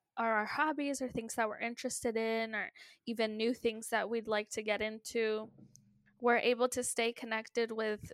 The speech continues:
certain causes like social causes, political causes, and even give, give back to those in need. You know, it's a good way to find a place to,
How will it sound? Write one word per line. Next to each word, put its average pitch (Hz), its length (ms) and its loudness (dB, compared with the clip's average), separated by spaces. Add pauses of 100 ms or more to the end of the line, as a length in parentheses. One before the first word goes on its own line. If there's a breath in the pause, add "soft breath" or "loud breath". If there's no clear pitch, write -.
(100)
certain 226 460 0
causes 220 640 2
like 180 200 -2 (360)
social 247 400 2
causes, 220 800 0
political 226 540 0
causes, 214 800 -4 (520 loud breath)
and 226 320 2
even 226 320 -2
give, 220 200 0 (320)
give 214 220 0
back 208 280 4
to 220 120 -4
those 214 280 0
in 202 180 -6
need. 214 240 0
You 208 100 -8
know, 208 140 -2
it's 214 180 -4
a 226 60 0
good 220 160 -2
way 220 220 0
to 220 100 -4
find 208 500 -4
a - 100 -2
place - 480 -6
to, 214 460 2